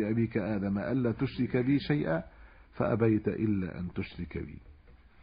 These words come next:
فأبيت إلا أن تشرك.'" أخرجه البخاري ومسلم. وروى الإمام أحمد عن أنس قال رسول الله صلى الله عليه وسلم: "يؤتى بالرجل من أهل الجنة فيقول،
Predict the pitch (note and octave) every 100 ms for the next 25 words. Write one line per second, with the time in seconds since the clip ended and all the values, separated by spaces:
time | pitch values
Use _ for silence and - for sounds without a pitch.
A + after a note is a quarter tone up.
0 | - - G#2+ G#2+ - D#2+ D#2+ D#2 - -
1 | D2 G2 G#2 G2 E2+ F2 C#2 - - -
2 | - - - - - - - - - G2
3 | G2+ A#2 A#2 A2+ B2 A#2+ G#2 - - -
4 | - - - F#2+ A2+ A#2 G#2+ - - A2+
5 | A#2 G#2 - A2 G#2 G#2+ G2+ F#2+ F#2+ F#2+
6 | F#2 E2+ F2 D#2 C#2+ - - - - -
7 | A#2+ C3+ G#2+ B2 A2 G2+ G2+ A#2 G#2+ D#2
8 | - G2 G2 - B2+ A#2 A2 G2+ G2 E2+
9 | D#2 - - - - - - - - -
10 | - A#2 A#2 A2+ - C3+ B2 G2+ F2+ D#2